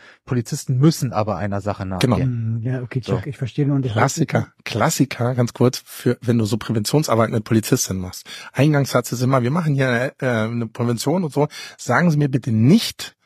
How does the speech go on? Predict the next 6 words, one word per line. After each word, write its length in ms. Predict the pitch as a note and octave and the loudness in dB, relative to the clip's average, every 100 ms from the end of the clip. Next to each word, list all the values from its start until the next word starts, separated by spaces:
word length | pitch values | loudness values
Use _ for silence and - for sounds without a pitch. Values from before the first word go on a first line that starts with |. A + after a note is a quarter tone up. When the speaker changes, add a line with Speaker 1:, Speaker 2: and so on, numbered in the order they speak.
| _ - - | _ -20 -4
Speaker 2:
dass 220 | C3 - | -2 0
Ihr 140 | B2+ | 0
Sohn 480 | G#2+ A2+ C3 D3 E3+ - | 2 4 4 4 0 -2
professionell 580 | - C#3+ C3+ C3 A#2+ A#2 | 0 0 0 -2 -2 -4
Kokain 400 | - - C3 C3 | -6 -4 -2 -2
verkauft 540 | A2+ - F#2+ - - | -4 -4 -4 -6 -14